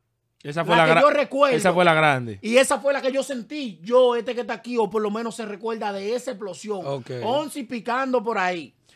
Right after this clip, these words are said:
Speaker 2: ¿Entendiste? Yo estaba en una marquesina jugando, qué sé yo, era, no recuerdo, con ese muchacho.
Speaker 1: Ya, estaba jugando
Speaker 2: Cua-,
Speaker 1: ya.
Speaker 2: Exacto. Cuando remenió el juidero, bu-,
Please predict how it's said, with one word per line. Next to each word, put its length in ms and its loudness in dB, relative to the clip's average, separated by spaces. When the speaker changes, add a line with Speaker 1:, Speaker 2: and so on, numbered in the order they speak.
Speaker 2:
¿Entendiste? 460 -4
Yo 80 -2
estaba 180 -2
en 60 0
una 140 0
marquesina 460 -4
jugando, 360 -4
qué 80 -10
sé 120 -10
yo, 100 -6
era, 240 -6
no 120 -12
recuerdo, 560 -12
con 120 -14
ese 120 -14
muchacho. 400 -12
Speaker 1:
Ya, 320 4
estaba 220 4
jugando 280 6
Speaker 2:
Cua-, 80 6
Speaker 1:
ya. 280 2
Speaker 2:
Exacto. 420 -8
Cuando 380 0
remenió 520 0
el 100 -2
juidero, 460 2
bu-, 360 -6